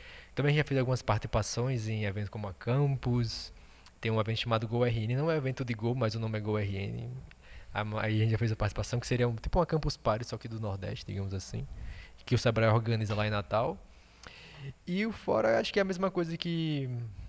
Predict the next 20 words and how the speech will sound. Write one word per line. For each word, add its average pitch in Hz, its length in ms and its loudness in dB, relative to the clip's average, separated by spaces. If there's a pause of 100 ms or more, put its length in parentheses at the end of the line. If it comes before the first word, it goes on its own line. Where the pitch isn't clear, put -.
(260)
que 135 80 -4
Daniel 135 220 2
falou, 156 320 4
né? 120 140 0
Tipo, 107 240 -8
tem 107 360 -6
a 104 80 -4
que-, - 220 -2
a 117 120 0
questão 117 240 2
das 113 120 2
belezas 117 260 0
naturais, 113 460 0
praias, 113 520 0 (220)
tem 110 260 -4 (100)
Pipa 127 340 -2
e 104 120 -4
tudo 107 180 -8
mais, 117 380 -2
que 110 340 -8